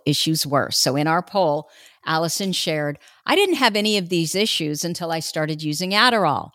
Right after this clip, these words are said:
After over ten years of use, I switched and my T M J went away and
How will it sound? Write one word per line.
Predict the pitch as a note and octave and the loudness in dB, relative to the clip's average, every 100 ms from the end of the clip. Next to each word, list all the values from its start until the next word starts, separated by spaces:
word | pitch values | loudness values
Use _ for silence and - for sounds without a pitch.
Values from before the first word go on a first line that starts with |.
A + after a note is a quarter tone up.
| - - | -20 -6
After | - E3+ G3+ | -4 -2 2
over | F#3 F3+ | 2 2
ten | F3 - G#3 A#3 | -2 -2 0 2
years | C4+ G#3+ G#3 | 4 2 2
of | G#3+ F3+ | 0 0
use, | F3 E3+ - - | 0 0 0 -2
I | E3 | 0
switched | - - - F3+ - - - - - | 2 0 4 4 4 0 -8 -14 -6
and | D#3+ | 2
my | E3+ D#3+ - | 6 6 4
T | - F#3+ | 6 8
M | G3 G3+ | 8 6
J | F#3 E3+ | 6 8
went | E3 E3 | 8 6
away | E3 D#3 C#3+ C#3+ C#3+ _ _ _ | 4 4 4 2 0 _ _ _
and | G3 G#3 E3 D#3+ | 4 6 6 2